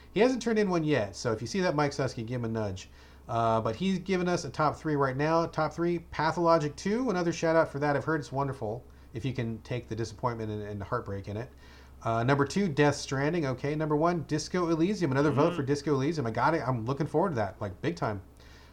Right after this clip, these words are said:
Speaker 1: Uh, most disappointing, hey, Star Wars Jedi Fallen Order, and I forget where the colon goes in the name.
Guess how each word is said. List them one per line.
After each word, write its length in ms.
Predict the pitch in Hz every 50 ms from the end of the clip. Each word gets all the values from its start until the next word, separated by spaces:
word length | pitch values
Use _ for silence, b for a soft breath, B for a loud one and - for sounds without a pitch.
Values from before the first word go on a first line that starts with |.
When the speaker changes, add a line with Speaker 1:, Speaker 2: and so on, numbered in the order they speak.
| B B 117
Speaker 1:
Uh, 160 | 123 123 120
most 260 | 127 143 151 147 -
disappointing, 600 | 170 160 - 160 - - 175 185 180 165 147 120
hey, 920 | 107 110 139 180 196 190 185 175 165 156 147 139 131 127 120 117 110 107 104
Star 300 | - - - 123 123 131
Wars 240 | 131 135 135 127 -
Jedi 300 | - 139 135 139 135 135
Fallen 280 | - 147 147 147 147 165
Order, 460 | 185 190 165 156 156 156 151 143 - -
and 120 | 123 123
I 60 | 123
forget 320 | 123 - 127 127 139 131 131
where 80 | 131
the 80 | 127 123
colon 380 | - - 135 131 131 123 123
goes 260 | 117 110 113 113 107 120
in 60 | 117
the 80 | 113
name. 260 | 104 90 87 85 -